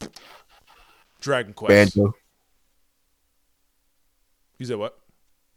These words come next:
Speaker 2: For Smash?
Speaker 1: Yeah, Smash, uh, Dragon Quest.
Speaker 2: What are you talking about?
Speaker 1: They, the character, new character, new D L C is gonna be the Dragon Quest hero. He's gonna be the new sword fighter.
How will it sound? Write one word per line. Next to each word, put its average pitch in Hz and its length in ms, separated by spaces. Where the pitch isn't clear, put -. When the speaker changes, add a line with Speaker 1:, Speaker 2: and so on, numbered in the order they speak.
Speaker 2:
For 117 180
Smash? 107 720
Speaker 1:
Yeah, 135 220
Smash, 127 480
uh, 113 180
Dragon 123 320
Quest. - 380
Speaker 2:
What 107 420
are 135 60
you 123 120
talking 104 340
about? 98 420
Speaker 1:
They, 120 220
the 117 100
character, 131 440
new 131 180
character, 127 440
new 127 240
D 127 140
L 120 80
C 135 160
is 120 100
gonna 117 180
be 113 260
the 110 160
Dragon 117 300
Quest 107 220
hero. 98 360
He's 120 240
gonna 127 140
be 120 80
the 120 60
new 120 120
sword 131 300
fighter. 104 360